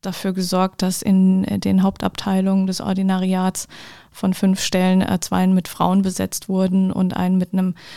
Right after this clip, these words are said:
mit einem, äh, Mann, der nicht zum Klerus gehört. Das heißt, Sie haben viel bewegt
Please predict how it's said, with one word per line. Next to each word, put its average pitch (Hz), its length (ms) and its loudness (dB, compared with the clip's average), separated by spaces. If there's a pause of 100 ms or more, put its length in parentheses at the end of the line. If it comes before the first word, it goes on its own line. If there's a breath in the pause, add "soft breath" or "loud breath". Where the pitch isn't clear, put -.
(220 loud breath)
mit 190 220 -4
einem, 185 260 2
äh, - 120 -2
Mann, 185 440 4
der 185 180 2
nicht 202 240 0
zum 254 140 2
Klerus 180 420 -4
gehört. 170 420 -6 (160)
Das - 240 -8
heißt, 180 280 -6 (260)
Sie 175 180 -6
haben 208 240 0
viel 190 360 -2
bewegt 175 640 -6